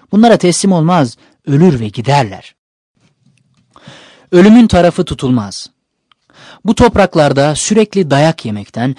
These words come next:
sürekli itilmekten ve sürekli aşağılanmaktan bıktım. Ölümün tarafı tutulmaz.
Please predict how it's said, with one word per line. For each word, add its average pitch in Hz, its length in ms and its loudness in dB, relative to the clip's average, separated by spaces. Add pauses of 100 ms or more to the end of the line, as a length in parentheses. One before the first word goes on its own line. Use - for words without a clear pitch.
(140)
sürekli 226 420 -2
itilmekten 185 680 -2
ve 151 80 0
sürekli 185 400 -2
aşağılanmaktan 139 720 -4
bıktım. 107 320 -12 (640)
Ölümün 170 320 4
tarafı 139 300 -2
tutulmaz. 113 600 -8